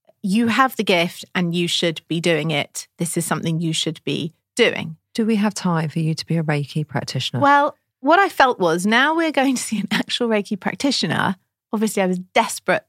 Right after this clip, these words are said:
Speaker 1: to know if that was gonna come up with her. So that, that, I just wanted to add that in before we begin our weeks.
Speaker 2: Ooh, curious.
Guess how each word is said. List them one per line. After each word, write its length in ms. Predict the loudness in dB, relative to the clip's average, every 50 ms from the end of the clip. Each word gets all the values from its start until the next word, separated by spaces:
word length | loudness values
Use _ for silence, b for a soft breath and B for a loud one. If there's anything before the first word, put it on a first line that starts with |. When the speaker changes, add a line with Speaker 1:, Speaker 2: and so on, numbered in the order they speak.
| _ -4
Speaker 1:
to 120 | -2 0
know 460 | 2 2 2 0 0 -2 -2 -2 -4 -8 _ _ _ _ _ _ _ _ _ -10
if 120 | -10 -10 _ _
that 160 | 2 2 2 2
was 120 | -2 -4
gonna 200 | -4 -4 -4 -4
come 180 | -4 -2 -2 -2
up 180 | -2 -2 _ _ _ -10
with 140 | -8 -8 -4
her. 260 | -2 -2 0 -2 -2 _ _ _ _ _ _
So 320 | -4 -2 0 0 -2 0 2
that, 180 | 4 4 4 2 _ 0
that, 220 | 4 4 4 4 0
I 60 | -2
just 140 | -4 -2 -2
wanted 180 | 0 0 -2 -2
to 80 | -6 -10 _ 2
add 180 | 2 2 2 2
that 200 | 2 2 2 2 2 0
in 280 | 0 0 0 -2 -4
before 320 | -6 -8 -8 -4 -2 -2 0
we 120 | 0 -2
begin 240 | -4 -4 -4 -4 -4
our 80 | -4 -4
weeks. 360 | -4 -6 -8 -10 -12 -12 -12 B B B B B B _ _ -2
Speaker 2:
Ooh, 600 | 0 2 2 2 2 2 0 0 -2 -2 -6 -10 _ -12
curious. 1040 | -10 -6 -4 -2 0 0 0 0 0 -2 -4 -6 -8 -10 -10 -12 -10 -12 -12 -14